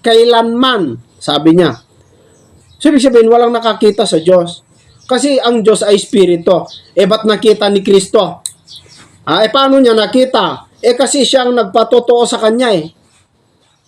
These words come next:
Pwede mo bang patotohanan yung isang bagay no hindi mo nakita? Kaya nga yung mga nagsasabing saksi daw ni Jehovah, eh, mali yun eh.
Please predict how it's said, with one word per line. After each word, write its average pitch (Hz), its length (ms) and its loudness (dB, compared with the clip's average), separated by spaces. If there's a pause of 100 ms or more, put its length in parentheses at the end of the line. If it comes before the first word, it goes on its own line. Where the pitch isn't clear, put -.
(340)
Pwede 190 320 2
mo 202 80 4
bang 190 240 2
patotohanan 208 880 -2
yung 220 120 4
isang 202 280 -2
bagay 180 320 0
no 220 160 4
hindi 190 240 2
mo 202 160 0
nakita? 196 640 0 (1200)
Kaya 190 320 2
nga 202 140 2
yung 202 240 2
mga 196 400 0
nagsasabing 190 560 0
saksi 185 500 -2
daw 180 160 4
ni 185 300 0
Jehovah, 170 760 0 (1040)
eh, 175 320 2
mali 202 380 0
yun 233 180 2
eh. 160 160 0